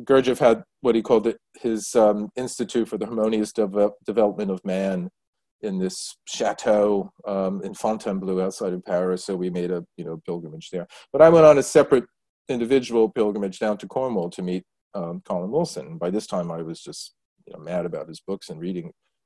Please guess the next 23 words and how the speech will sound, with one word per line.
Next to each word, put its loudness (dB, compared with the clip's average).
all -2
of -8
them. -16
And -12
he, -10
he, -4
he -4
wrote 10
over 8
a 2
hundred -4
books, 0
so -4
there's -4
always, 4
<laughs> -10
there's 2
always, 6
there's 2
a 6
lot 8
to -2
read. 0